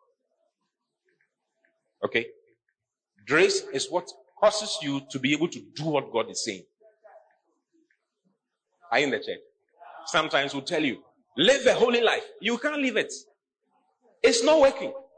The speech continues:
Is it true? You can go to church, they'll say, "Don't do this, don't do that, don't do this,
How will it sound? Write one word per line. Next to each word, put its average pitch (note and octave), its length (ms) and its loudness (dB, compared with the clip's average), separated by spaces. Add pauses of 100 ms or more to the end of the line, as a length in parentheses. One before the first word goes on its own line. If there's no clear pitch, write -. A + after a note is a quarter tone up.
(580)
Is G#3+ 140 2
it C4 100 2
true? F#3 280 2 (840)
You G3+ 120 2
can G#3+ 220 0
go C4 120 0
to G3+ 120 -12
church, A3 200 0
they'll G#3+ 140 6
say, C4+ 260 0 (260)
"Don't C4 300 4
do B3+ 200 0
this, A3 220 2 (340)
don't D4+ 300 6
do C4 200 -2
that, G#3 240 2 (280)
don't C#4+ 260 2
do C4 200 -2
this, - 220 -2